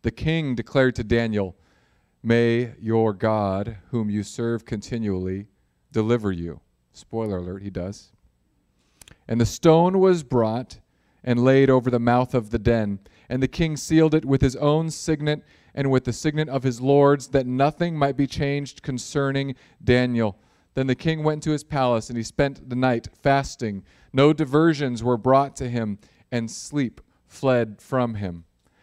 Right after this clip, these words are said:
Then at daybreak the king arose, and he went in haste to the den of lions. As he came near to the den where Daniel was, he cried out in a tone of anguish. The king declared to Daniel, "O Daniel, servant of the living God, has your God,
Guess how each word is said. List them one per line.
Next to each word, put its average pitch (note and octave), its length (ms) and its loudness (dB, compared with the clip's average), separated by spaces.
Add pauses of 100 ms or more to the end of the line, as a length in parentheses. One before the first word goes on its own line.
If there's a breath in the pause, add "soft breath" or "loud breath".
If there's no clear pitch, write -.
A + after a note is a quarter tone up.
(140)
Then D#3+ 160 6
at C3+ 140 -2
daybreak D#3 440 6
the - 80 0
king E3+ 220 -2
arose, D3 480 6
and C3 80 -4
he C3 60 -2
went D#3+ 420 -2
in D3 140 -6
haste E3+ 520 0 (180 soft breath)
to F3 120 -6
the D3+ 80 -4
den F3 180 4
of C#3+ 100 0
lions. C#3+ 480 2 (360 soft breath)
As C#3+ 160 -2
he D3+ 60 -4
came G#3 280 4
near G#3 240 4
to A#3 140 -6
the B3 80 0
den F#3+ 260 4
where G3 100 4
Daniel F3+ 360 0
was, E3 220 4
he F3+ 80 -8
cried F3+ 420 4
out F3 180 6
in E3 80 -2
a D#3 60 -2
tone F3+ 340 0
of E3+ 180 0
anguish. D#3+ 680 0 (720 soft breath)
The B2 80 -12
king E3 260 -6
declared D#3 400 0
to C#3+ 100 -10
Daniel, C#3 440 0
"O A#3 180 10
Daniel, A3+ 480 6
servant A3+ 540 2
of F#3 180 0
the G3 80 4
living G3 300 2
God, F#3 260 4
has E3+ 180 -2
your G3 240 4
God, E3+ 460 4